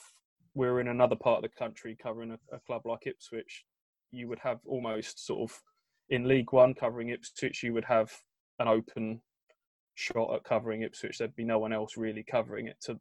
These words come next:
to the level that we do. But here in Ipswich, um, you know, T W T D has got great access and,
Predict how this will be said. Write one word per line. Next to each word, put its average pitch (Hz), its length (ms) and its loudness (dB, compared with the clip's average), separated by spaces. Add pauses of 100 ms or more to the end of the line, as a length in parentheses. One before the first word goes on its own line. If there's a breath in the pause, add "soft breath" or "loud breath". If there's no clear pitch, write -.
(100)
to 123 100 -8
the 113 100 -6
level 110 300 -2
that 113 80 -2
we 117 200 0
do. 110 240 -4
But 110 200 -8
here 117 180 -2
in 113 60 -6
Ipswich, 123 680 -10
um, 117 260 -4 (640)
you 113 80 -10
know, 107 160 -8 (280)
T 120 140 -4
W 113 260 -4
T 117 200 -6
D 113 200 -4
has 113 140 -6
got 117 260 -4 (140)
great 113 220 0
access 120 520 -2
and, 113 280 -8